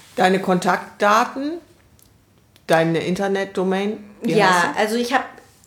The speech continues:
Speaker 1: Die
Speaker 2: Le-
Speaker 1: verlinken wir jetzt natürlich
Speaker 2: Den
Speaker 1: auch.
Speaker 2: verlinken wir ja, und, ähm, ich habe lebe deinen Rhythmus punkt de, alles in einem Wort.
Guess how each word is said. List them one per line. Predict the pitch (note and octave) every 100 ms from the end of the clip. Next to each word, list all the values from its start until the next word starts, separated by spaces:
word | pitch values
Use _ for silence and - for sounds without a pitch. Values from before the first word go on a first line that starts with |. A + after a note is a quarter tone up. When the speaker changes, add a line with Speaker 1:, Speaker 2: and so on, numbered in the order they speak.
| -
Speaker 1:
Die | A3+
Speaker 2:
Le- | A3+
Speaker 1:
verlinken | F#3+ F#3+ G3+ E3
wir | D3
jetzt | C3+ B2 -
natürlich | C3+ C#3 C#3+ B2+
Speaker 2:
Den | C#3+ A3+
Speaker 1:
auch. | G#3+
Speaker 2:
verlinken | G3+ G3 B3+ - C#4
wir | C4+ C4+ B3+ B3+ - -
ja, | G3 G3+ G#3+ -
und, | G3 G3 F#3+
ähm, | G3 G3
ich | F#3+ A3
habe | G3+
lebe | G#3 A3+ B3 C4
deinen | A3 F#3+ G#3 G#3
Rhythmus | A3+ A#3 A3+ A3+
punkt | - G#3 G3
de, | G3+ F#3+ F3+ E3+ -
alles | F3+ G3+ G3+
in | -
einem | - E3 E3+ E3+
Wort. | D#3+ D3+ D#3 -